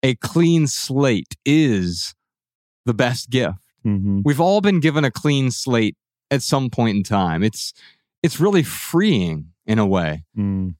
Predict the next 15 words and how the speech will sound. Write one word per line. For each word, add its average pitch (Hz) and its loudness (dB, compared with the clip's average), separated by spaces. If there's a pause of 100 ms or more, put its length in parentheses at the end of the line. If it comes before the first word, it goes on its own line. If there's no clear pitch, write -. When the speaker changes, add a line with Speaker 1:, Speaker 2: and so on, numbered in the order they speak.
Speaker 1:
Now, 110 2
earlier 135 2
during 120 2
the 107 2
intro 113 2
on 98 2
the, 92 2
the 104 0
private 127 2
podcast, 95 0
we 117 2
were 110 2
talking 123 0
about 101 0 (640)
Ryan's 120 2